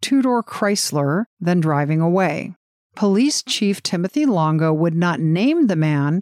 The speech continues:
but did say he was black, thirty-two years old, six-foot-two, and about two hundred seventy pounds. Chief Longo confirmed that they searched the man's residence,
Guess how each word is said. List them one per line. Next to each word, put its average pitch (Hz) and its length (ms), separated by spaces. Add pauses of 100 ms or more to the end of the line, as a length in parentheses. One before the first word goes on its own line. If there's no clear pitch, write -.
(120)
but 185 200
did 285 260
say 156 420
he 180 180
was 170 160
black, 160 480
thirty-two 190 440
years 277 240
old, 175 280
six-foot-two, 190 800
and 175 100
about 165 280
two 175 180
hundred 170 240
seventy 156 340
pounds. 156 600 (440)
Chief - 340
Longo 233 420
confirmed 165 760 (120)
that - 160
they 180 100
searched - 400
the 208 80
man's 202 340
residence, 185 600